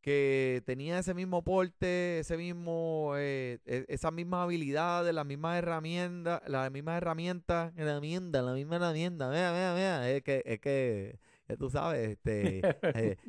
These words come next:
Speaker 1: Yadier Molina se apoderó, Yadier Molina se apoderó de podcast. Este,
Speaker 2: Ya tú sabes.
Speaker 1: <laughs> so, me enamoré de la explosividad, del cómo él, él le da ese approach al plato.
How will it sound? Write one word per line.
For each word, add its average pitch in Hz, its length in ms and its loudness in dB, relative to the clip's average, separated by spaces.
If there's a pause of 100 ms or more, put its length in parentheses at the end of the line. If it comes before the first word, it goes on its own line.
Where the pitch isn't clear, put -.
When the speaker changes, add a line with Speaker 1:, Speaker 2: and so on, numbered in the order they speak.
Speaker 1:
Yadier 127 340 4
Molina 170 480 4
se 147 80 2
apoderó, 127 600 4
Yadier 120 320 2
Molina 151 300 0
se 151 80 -2
apoderó 123 440 4
de 127 80 4
podcast. 107 460 -4 (440)
Este, 135 680 2
Speaker 2:
Ya 123 80 0
tú 127 100 -2
sabes. 110 420 -4
Speaker 1:
<laughs> - 760 -8
so, 175 260 4
me 196 100 2
enamoré 185 640 4
de 196 140 4
la 185 80 2
explosividad, 151 1120 2 (280)
del 147 680 2
cómo 151 540 2
él, 160 540 4
él 143 200 2
le 151 80 6
da 160 180 4
ese 156 160 -2
approach 147 520 4
al 127 120 -2
plato. 143 760 2